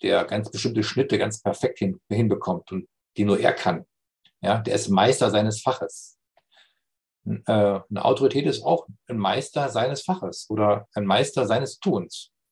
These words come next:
Ja, weil er es einfach beherrscht oder weil er es einfach verstanden hat, die Dinge meisterlich umzusetzen, die sich durch ihn ausdrücken. Was wir uns erarbeiten müssen, durch viel Lernen und durch Üben und durch Praktizieren,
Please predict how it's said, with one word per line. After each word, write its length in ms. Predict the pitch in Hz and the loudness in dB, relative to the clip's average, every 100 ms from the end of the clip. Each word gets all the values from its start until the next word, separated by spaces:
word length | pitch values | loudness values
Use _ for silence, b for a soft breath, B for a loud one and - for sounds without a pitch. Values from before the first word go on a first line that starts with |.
| _ _ _ _ _ _ _ _ _ - | _ _ _ _ _ _ _ _ _ -10
Ja, 260 | 95 - - _ | -8 -8 -12 _
weil 160 | 104 107 | 0 2
er 140 | 110 | 0
es 120 | 107 131 | -2 -2
einfach 300 | 120 117 - | 0 0 0
beherrscht 440 | - 117 - - | 0 2 0 -6
oder 180 | 110 104 | -2 0
weil 120 | 104 | 0
er 40 | 110 | -2
es 40 | |
einfach 320 | 113 110 104 | -4 -4 -4
verstanden 460 | - - - 127 175 | -4 -2 2 4 4
hat, 200 | 170 - _ _ _ _ _ _ _ | 2 0 _ _ _ _ _ _ _
die 140 | 143 147 | -6 -2
Dinge 380 | 147 165 170 170 | 2 4 2 0
meisterlich 760 | 110 131 170 - 143 151 - | -2 0 -2 -6 -4 -4 -6
umzusetzen, 920 | 156 185 180 117 107 - - 92 85 - _ _ - | 0 2 2 -2 -2 -4 -6 -10 -10 -18 _ _ -6
die 120 | 120 | -2
sich 300 | 120 123 - | -2 -4 -2
durch 320 | 120 123 123 | 2 2 2
ihn 160 | 120 110 | -4 -2
ausdrücken. 640 | 101 - 101 - 95 95 _ _ _ _ _ _ _ _ _ _ b b - | -4 -4 -10 -8 -12 -14 _ _ _ _ _ _ _ _ _ _ b b 0
Was 220 | 117 127 | 0 4
wir 120 | 151 | 6
uns 140 | 170 | 6
erarbeiten 420 | 120 110 131 165 180 | 6 6 6 6 4
müssen, 280 | 202 220 | 4 2
durch 200 | 113 107 | 0 0
viel 160 | - 110 | 0 2
Lernen 480 | 101 107 165 262 226 | 4 4 2 -2 -6
und 120 | 113 | -4
durch 140 | 107 117 | -4 0
Üben 400 | 135 196 247 175 | 2 2 2 -6
und 80 | 98 | -8
durch 120 | - | -2
Praktizieren, 600 | 220 120 117 - 185 | -2 -2 -6 -2 -2